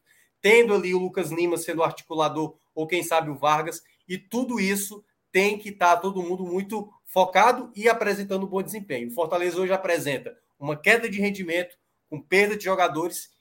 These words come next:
e junta tudo isso com o momento que tá atravessando de instabilidade emocional. Eu vejo muito também essa, essa,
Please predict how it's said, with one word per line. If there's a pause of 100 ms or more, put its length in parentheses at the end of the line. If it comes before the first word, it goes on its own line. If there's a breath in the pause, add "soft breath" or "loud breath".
(140)
e
junta
tudo
isso (240)
com
o
momento
que
tá
atravessando (180 soft breath)
de
instabilidade
emocional.
Eu
vejo
muito
também (260 soft breath)
essa, (240 soft breath)
essa,